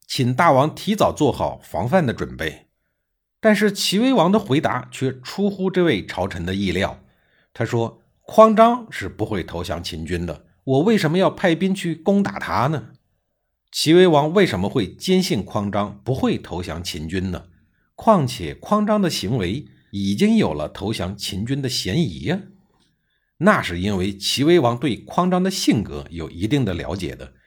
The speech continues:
人家有足够的信任基础，所以齐威王能够做出这样的决定也不足为奇。齐威王能这么做，更能彰显出他是一位明君。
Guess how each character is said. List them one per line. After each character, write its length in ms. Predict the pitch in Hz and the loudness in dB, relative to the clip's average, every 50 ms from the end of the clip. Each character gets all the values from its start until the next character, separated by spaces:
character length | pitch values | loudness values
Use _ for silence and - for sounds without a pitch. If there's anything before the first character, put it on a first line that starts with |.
| _ _ _ _ _ | _ _ _ _ _
人 200 | - 123 165 196 | -2 2 4 6
家 120 | 208 220 220 | 6 6 6
有 160 | 196 120 95 | 6 4 2
足 280 | - - - - 127 160 | -2 -6 -8 -6 -4 -2
够 160 | - 202 180 | 0 0 0
的 120 | 110 104 | 0 0
信 200 | - - - - | -2 -2 0 0
任 160 | 180 143 113 | 2 2 0
基 200 | 95 - 95 104 | 0 0 -2 -2
础， 340 | 98 - - - - - - _ _ _ _ _ _ _ _ _ | -2 -4 -6 -14 -16 -18 -20 _ _ _ _ _ _ _ _ _
所 240 | - - 107 123 | -6 -2 0 2
以 380 | 131 110 90 80 - - - - - | 2 2 0 -2 -4 -8 -14 -14 -8
齐 200 | - - 127 147 | -4 -2 2 4
威 160 | 160 170 170 | 4 4 4
王 240 | 147 123 131 139 127 | 4 2 2 2 0
能 120 | 123 139 | 0 0
够 100 | 139 151 | 0 0
做 180 | 147 - 165 147 | 0 0 -2 0
出 140 | 151 147 147 | 0 -2 -2
这 140 | - 254 | 0 2
样 140 | 247 147 113 | 2 2 2
的 140 | 92 82 82 | 0 -2 -6
决 240 | - - 73 71 156 | -8 -10 -10 -8 -6
定 260 | 135 117 110 - - - | -6 -6 -6 -6 -10 -12
也 200 | 85 78 - 73 | -10 -10 -10 -10
不 200 | - - 156 143 | -6 -4 -2 -2
足 180 | - 82 85 80 | -2 -2 -6 -6
为 140 | 73 80 95 | -6 -6 -6
奇。 460 | - - - 65 67 69 85 90 _ _ _ _ _ _ _ _ _ _ _ _ _ _ _ _ _ | -6 -8 -8 -10 -12 -16 -16 -18 _ _ _ _ _ _ _ _ _ _ _ _ _ _ _ _ _
齐 220 | - - - 226 | -4 0 2 4
威 100 | 247 240 | 6 8
王 180 | 208 202 220 208 | 10 10 10 8
能 140 | 160 175 196 | 6 4 2
这 100 | 196 294 | 2 2
么 120 | 247 214 214 | 2 2 2
做， 380 | - - 311 233 - - - - | 2 2 0 0 0 -4 -12 -6
更 180 | - 143 120 104 | -4 -2 0 0
能 220 | 95 101 101 98 - | 0 -2 -4 -4 -2
彰 200 | 143 127 131 131 | 0 0 0 0
显 200 | 117 92 90 82 | -2 -4 -4 -4
出 120 | 90 87 | -6 -6
他 120 | 82 - 104 | -6 -6 -8
是 220 | - - 95 87 | -8 -8 -6 -6
一 100 | 85 87 | -4 -4
位 200 | 90 95 92 82 | -2 -2 -4 -4
明 300 | 80 80 82 82 92 110 | -4 -6 -6 -4 -2 -2
君。 320 | 104 87 90 82 80 76 | -2 -4 -4 -6 -6 -8